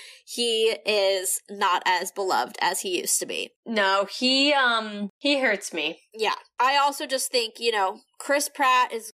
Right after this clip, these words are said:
Speaker 1: doing his own thing in his career, just logistically, he's not coming back for more, and you're not gonna tell me that you have a live Peter Quill who is no longer gonna be a Guardian of the Galaxy. We're not gonna have any more films about it.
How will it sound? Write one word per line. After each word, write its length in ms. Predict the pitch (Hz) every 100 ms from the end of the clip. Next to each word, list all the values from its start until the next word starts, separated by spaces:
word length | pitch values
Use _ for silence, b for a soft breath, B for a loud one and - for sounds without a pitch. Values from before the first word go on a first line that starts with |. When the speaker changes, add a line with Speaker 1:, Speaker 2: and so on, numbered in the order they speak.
| _
Speaker 1:
doing 260 | 254 262 269
his 160 | 247
own 200 | 226 233
thing 220 | 233 240
in 80 | 240
his 220 | 240 226
career, 560 | - 233 208 214 214 208
just 200 | 208 190
logistically, 800 | 208 202 226 220 240 226 220 202 196
he's 260 | 233 214
not 220 | 220 220
coming 240 | 262 233 226
back 220 | 214 208
for 180 | - 214
more, 300 | 208 208 208
and 160 | 202
you're 140 | 208 208
not 240 | 214 220
gonna 160 | 240 220
tell 240 | - 202
me 140 | 208 202
that 120 | 180
you 100 | 196
have 160 | 202
a 80 | 196
live 540 | 202 202 196 196 202 -
Peter 320 | 214 202 196
Quill 540 | - 190 196 214 247 B B B B
who 600 | - 226 208 202 196 196 -
is 260 | 214 196
no 240 | 196 202 202
longer 540 | 196 185 190 196 190
gonna 220 | 196 185 180
be 320 | 190 185 180
a 120 | 185
Guardian 340 | 190 175 180
of 80 | 185
the 100 | 190
Galaxy. 400 | 185 175 185 190
We're 140 | 180 190
not 180 | -
gonna 120 | 196 190
have 160 | 190
any 100 | 202
more 160 | 190 180
films 300 | 190 175 196
about 200 | 175 156
it. 140 | 107